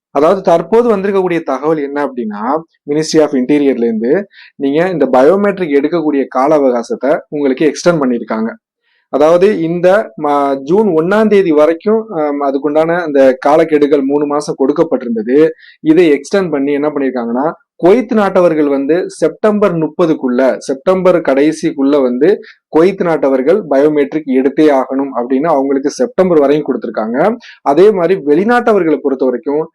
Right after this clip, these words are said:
டிசம்பர் முப்பதாம் தேதி வரைக்கும், அவங்கள விட நமக்கு எக்ஸ்ட்ராவே மூணு மாசம் கொடுத்திருக்காங்க. லாஸ்ட், இந்த வருஷம் லாஸ்ட் வரைக்கும், ஃபுல்லாவே டிசம்பர் வரைக்கும், லாஸ்ட் முப்பது வரைக்கும் நீங்க தாராளமா ரிலாக்ஸா, எந்த ஒரு பயமும் இல்லாம,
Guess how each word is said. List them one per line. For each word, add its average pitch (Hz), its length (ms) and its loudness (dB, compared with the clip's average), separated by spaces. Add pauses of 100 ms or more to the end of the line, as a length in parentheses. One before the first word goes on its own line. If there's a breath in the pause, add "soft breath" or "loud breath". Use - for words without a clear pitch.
(120)
டிசம்பர் 196 680 0
முப்பதாம் 160 440 -2
தேதி 135 240 0
வரைக்கும், 120 600 -2 (220)
அவங்கள 160 300 4
விட 170 140 4
நமக்கு 160 300 -2
எக்ஸ்ட்ராவே 175 560 0
மூணு 151 180 -2
மாசம் 139 320 -4
கொடுத்திருக்காங்க. 127 640 -2 (260 soft breath)
லாஸ்ட், 135 480 2
இந்த 160 320 2
வருஷம் 160 360 2
லாஸ்ட் 143 500 0
வரைக்கும், 143 400 -2
ஃபுல்லாவே 151 680 0
டிசம்பர் 143 460 -2
வரைக்கும், 127 480 -2 (260 soft breath)
லாஸ்ட் 139 340 0
முப்பது 143 360 2
வரைக்கும் 135 320 0
நீங்க 147 340 -2
தாராளமா 139 720 0 (360 soft breath)
ரிலாக்ஸா, 196 640 2
எந்த 151 280 0
ஒரு 165 160 0
பயமும் 143 260 -2
இல்லாம, 139 440 -2